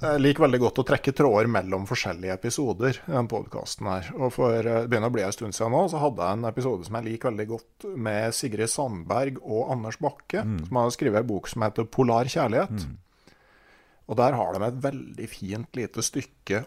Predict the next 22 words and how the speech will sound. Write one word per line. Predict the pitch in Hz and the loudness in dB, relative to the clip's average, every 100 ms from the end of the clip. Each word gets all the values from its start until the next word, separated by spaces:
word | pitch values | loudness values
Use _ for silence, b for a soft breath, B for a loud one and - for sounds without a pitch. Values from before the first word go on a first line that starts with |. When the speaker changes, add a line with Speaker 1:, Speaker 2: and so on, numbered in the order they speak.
| - | -4
Speaker 1:
om, | 110 104 113 | -2 -2 -2
eh, | 113 117 117 135 | -2 0 -2 -4
det | 147 | -6
er | 120 | -4
to | 120 127 | 0 4
dansker. | 135 123 - 165 | 4 4 2 2
Speaker 2:
Mm. | 104 98 64 82 b b b b b | 2 -2 -6 -12 b b b b b
Speaker 1:
De | - 123 | 0 2
skal | - 135 | 4 4
opp | 101 - | 4 0
til | - 135 131 | 4 6 6
Grønland | 123 95 92 90 104 | 4 2 4 2 4
for | 120 | 2
å | 135 | 2
lete | 131 - - | 2 0 -4
etter | - - 107 | -4 0 0
en, | 104 107 113 | 0 -2 -2
eh, | 110 110 110 110 113 113 113 113 120 | 0 0 0 0 -2 -4 -6 -8 -6
en | 110 110 | -4 -4
forsvunnen | 107 110 101 87 | -4 -4 -2 -4
ekspedisjon, | 90 - 110 110 120 165 269 185 | -6 -4 0 2 4 4 4 4
og | 151 143 | 4 4